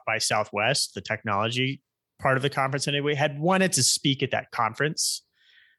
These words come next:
Just, like, in my cubicle in Nebraska at the architecture firm, you know, looking over the shoulder of the I T guy, like, "Oh, that looks, like, so cool. I'd love to go to that thing."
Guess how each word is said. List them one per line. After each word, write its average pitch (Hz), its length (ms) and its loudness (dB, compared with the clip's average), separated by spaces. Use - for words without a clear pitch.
Just, 147 260 0
like, 123 240 0
in 165 160 2
my 143 320 4
cubicle 143 540 4
in 131 80 2
Nebraska 123 880 2
at 123 120 0
the - 80 2
architecture 123 640 0
firm, 117 540 0
you 131 140 0
know, 120 80 4
looking 147 240 4
over 131 120 4
the 127 80 4
shoulder 131 300 4
of 123 80 4
the 120 160 2
I 120 180 2
T 127 240 2
guy, 123 260 4
like, 117 200 0
"Oh, 165 140 4
that 156 120 4
looks, 151 160 0
like, 139 160 2
so 139 260 2
cool. 151 380 4
I'd 143 140 4
love 143 180 2
to 143 80 2
go 135 140 4
to 135 80 4
that 127 240 2
thing." 127 320 0